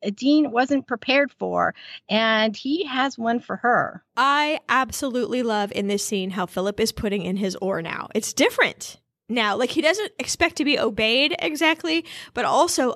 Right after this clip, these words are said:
Speaker 2: Elizabeth doesn't get all territorial about it either. It's more balanced now.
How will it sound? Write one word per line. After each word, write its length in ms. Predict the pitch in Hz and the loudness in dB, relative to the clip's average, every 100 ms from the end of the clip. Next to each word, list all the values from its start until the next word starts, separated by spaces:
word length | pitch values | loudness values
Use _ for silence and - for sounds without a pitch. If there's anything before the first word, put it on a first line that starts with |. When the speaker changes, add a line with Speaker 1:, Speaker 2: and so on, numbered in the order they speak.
| 233 | -2
Speaker 2:
Elizabeth 580 | 220 302 381 247 208 | -4 -2 0 0 -2
doesn't 380 | - 208 220 - | 0 0 0 0
get 260 | 214 208 - | 0 0 -2
all 260 | - 202 202 | -4 -4 -4
territorial 760 | 202 190 190 190 - 302 262 180 | -4 -6 -6 -2 2 4 4 0
about 260 | 185 - | -2 -4
it 140 | - - | -6 -8
either. 420 | 226 247 - - - | -6 -6 -8 -10 -8
It's 160 | 208 | -4
more 160 | 247 269 | 0 2
balanced 500 | 226 220 208 170 - | 4 4 2 -4 -4
now. 280 | 170 - | -2 -2